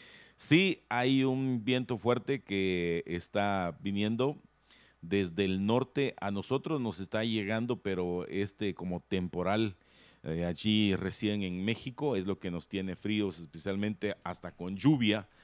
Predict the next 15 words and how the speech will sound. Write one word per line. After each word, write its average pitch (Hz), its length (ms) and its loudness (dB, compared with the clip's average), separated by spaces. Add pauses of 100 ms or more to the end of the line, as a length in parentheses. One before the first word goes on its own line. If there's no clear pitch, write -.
(280)
allá 90 360 -4
en 104 160 -2
Huehuetenango, 98 1300 2
en 82 220 -2
San 80 520 -6
Marcos, 101 680 -4
lindo 98 380 -2
y 92 80 -2
querido, 98 640 0
también 87 500 -4
parte 80 320 -12
de 80 160 -8
Xela. 117 480 -2 (680)
Así 107 240 2
que 101 720 4